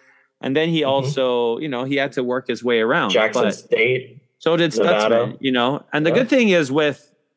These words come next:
Speaker 1: with football, unlike with some sports, football, at least they respect the divisions in terms of, like,
Speaker 2: Mm-hmm.
Speaker 1: it doesn't matter, right? If you're a good coach, you're a good coach, right? A lot of the best of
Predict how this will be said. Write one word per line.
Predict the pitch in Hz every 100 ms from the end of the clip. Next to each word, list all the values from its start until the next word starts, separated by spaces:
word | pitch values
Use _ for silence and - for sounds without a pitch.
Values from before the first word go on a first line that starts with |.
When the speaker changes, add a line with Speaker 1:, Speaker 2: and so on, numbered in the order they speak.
| _ -
Speaker 1:
with | 151 139 _ _
football, | - 262 - 151 123 131
unlike | 160 247 262 254
with | 202
some | - 185 165
sports, | - 196 131 -
football, | - 262 254 214
at | 165
least | 160 151 -
they | 135
respect | 127 117 - 143 131 - _ _ _ _ _ _ _
the | 123
divisions | 117 110 127 151 87 69 - _ _ _
in | - 127
terms | - 131 117
of, | 117 104
like, | 107
Speaker 2:
Mm-hmm. | 131
Speaker 1:
it | 131
doesn't | 143 127 120
matter, | 113 101 - - _ _ _
right? | - 113 -
If | 117
you're | 139
a |
good | 131 131
coach, | - 131
you're | 123
a |
good | 113 101
coach, | - -
right? | 110
A | 127
lot | 156 160
of |
the | 139
best | 117 147 -
of | 131